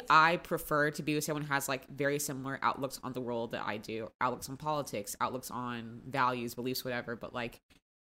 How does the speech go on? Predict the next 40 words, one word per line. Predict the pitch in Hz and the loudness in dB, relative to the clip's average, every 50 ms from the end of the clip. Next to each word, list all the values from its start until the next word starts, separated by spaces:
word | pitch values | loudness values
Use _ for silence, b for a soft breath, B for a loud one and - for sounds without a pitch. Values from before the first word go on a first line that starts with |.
| _ _ _ - | _ _ _ -8
my | 147 151 156 151 143 143 147 151 160 175 185 196 190 160 | -4 0 2 2 2 4 2 2 2 2 0 0 0 0
beliefs | 170 151 139 151 147 143 - | 0 0 2 2 0 0 0
when | 156 143 | 0 0
I | 139 | 0
was | 135 135 - | 2 0 -2
ten | - - - 147 143 135 127 131 165 185 196 190 | -2 -4 -4 -2 -2 0 0 0 -2 -2 -4 -4
versus | - 147 143 - | -2 -2 -4 -2
my | 156 143 | -2 -4
beliefs | 135 139 131 131 131 135 - - - | -4 -2 -2 -2 -2 -2 -2 -4 -4
at | 123 - - | -4 -6 -6
twenty-three | - - 139 135 135 - - 123 123 127 123 123 147 156 - - - | -6 -6 -6 -6 -6 -8 -10 -8 -6 -6 -4 -4 -4 -6 -8 -6 -6
are | 135 131 | -6 -6
very, | 120 110 135 131 131 143 143 | -4 -2 0 0 2 2 0
very | 131 - 123 117 120 117 120 | -2 -2 -2 -2 -2 -2 -4
different, | 117 - 104 - - 90 92 - - _ - | -4 -6 -8 -8 -8 -10 -10 -10 -12 _ -8
you | - 139 | -4 -2
know? | 135 127 127 127 | 0 0 0 0
And | 135 135 | 0 -2
I | 127 131 | -2 -2
think | - 139 131 127 - - _ - | -4 -4 -6 -6 -8 -12 _ -6
that | 139 143 139 139 - | 0 2 2 2 2
wouldn't | 156 151 143 | 2 0 -2
have | 123 | -2
happened | 139 120 107 123 - 120 | 0 0 0 0 -2 -4
unless | 113 113 113 - - | -6 -6 -6 -8 -6
I | - 123 | -6 -4
met | 131 117 - | -4 -4 -4
people | 139 - - 123 | -6 -8 -8 -8
who | 127 123 | -6 -4
did | - 123 - | -4 -4 -6
challenge | - 117 - 73 85 - - | -4 -6 -6 -6 -8 -10 -12
them. | - - - 147 - _ B B B B B B - | -12 -12 -12 -14 -14 _ B B B B B B -4
But | - - | 0 2
also, | 139 147 151 156 - - 170 165 175 175 | 2 2 2 2 0 2 2 4 4 4
I | 143 151 | 2 0
think | 147 - 156 147 147 - | 0 0 -2 -4 -4 -2
that | - 147 143 139 131 - - _ _ _ - | -4 -2 -2 -2 -2 -4 -6 _ _ _ -12
conflict | - - 147 135 135 - - - 151 151 151 147 - - - _ - | -6 -2 -2 -2 -2 -2 -4 -2 0 0 0 -2 -4 -12 -12 _ -6
and | 139 143 139 135 135 135 135 131 - - | -4 -2 -2 -2 -2 -2 -4 -4 -4 0
arguing, | - 131 135 127 131 139 143 151 151 151 156 151 151 156 156 - | 2 2 2 0 0 -2 -2 -2 -2 -2 -4 -4 -4 -6 -8 -8